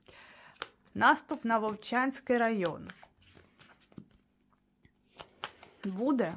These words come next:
у травні. Там, де було деокуповано. Питаю ще так. Там може бути так. Це відповідь так.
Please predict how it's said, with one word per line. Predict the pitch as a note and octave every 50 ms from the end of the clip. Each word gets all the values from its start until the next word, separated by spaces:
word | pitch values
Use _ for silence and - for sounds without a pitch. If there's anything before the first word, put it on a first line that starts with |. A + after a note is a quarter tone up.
| -
у | - G#3
травні. | - G3+ F#3 F3+ E3 D3 D#3 D#3 D3+ - F3 - _ _ _ _ _ _ - - - -
Там, | - A3 A#3+ B3+ A#3+ G3 - -
де | G#3 G#3+
було | G3+ F#3 F#3+ F#3+ G3+ A#3 B3
деокуповано. | G#3+ F3 D#3+ G3+ G#3 G#3+ A3 G#3 G#3+ G#3+ G3+ G#3 - F3+ E3 D#3+ - - D#3+ - - F#3 - _ _ _ _ _ _ - _ - - - - - - - - - - - - - - - _ _ _ _ _ _ _ _
Питаю | _ - F#3 _ F#3+ G3+ A#3 C#4 B3+
ще | - - - B3
так. | A#3+ _ - - G3 _ _ - _ _ _ _ _ - - _ _ _ _ _ _ _ _ _ _ _ _ _ _ _ _ _ - - _ _ _ _ _ _ _ - - - _ _ _ _ _
Там | - B3 C4+ D4 C#4+
може | B3+ A3+ A3+ A3+ G3+ G#3 G3
бути | F3+ F3+ F3 F3 - F#3
так. | F3 - F#3+ E3+ E3+ - _ - - - - - - _ -
Це | - - D4
відповідь | D#4 D#4 D#4 - C4 A3+ A#3 A#3 -
так. | - D3 D3+ - - -